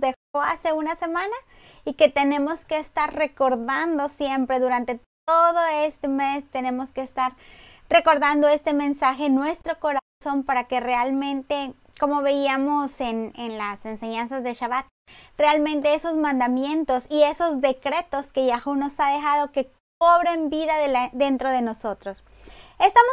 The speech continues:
en el mes diez y el mensaje dice: "Si el reino de Elohim está en mí, él producirá gracia para los demás, aun cuando no se lo merezcan, porque no se trata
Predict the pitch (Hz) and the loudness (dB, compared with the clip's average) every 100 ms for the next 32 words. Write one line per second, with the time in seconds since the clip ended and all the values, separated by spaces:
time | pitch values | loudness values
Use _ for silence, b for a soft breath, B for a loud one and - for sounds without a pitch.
0 | 494 359 330 302 311 285 330 403 508 - | 0 0 0 0 0 0 2 2 0 -2
1 | 330 302 277 277 285 - _ 381 - 392 | 2 2 2 0 -4 -6 _ -8 -2 0
2 | 370 392 - 240 - _ _ - - 302 | 2 0 0 -6 -6 _ _ -12 0 4
3 | 330 302 302 359 440 480 453 381 285 285 | 6 6 4 0 0 0 2 4 4 2
4 | 277 240 226 226 - 233 277 320 302 277 | 2 0 -2 -6 0 0 2 0 0 0
5 | 294 _ _ _ - 370 370 415 403 - | -4 _ _ _ 0 2 2 2 2 -2
6 | 311 285 254 285 320 - _ 392 381 294 | 0 0 2 0 0 -4 _ -4 -2 0
7 | 269 247 226 233 214 208 - - - 226 | 0 0 -2 -4 -4 -6 -12 -18 -2 2
8 | 220 262 311 320 311 285 240 233 240 254 | 2 2 0 2 2 2 2 0 2 0
9 | 254 262 240 226 202 202 - - 180 - | 0 0 0 -2 -4 -4 -6 -14 -14 -16
10 | B B B - 311 311 311 302 330 370 | B B B -2 0 2 2 2 0 -4
11 | - 349 349 | -2 0 0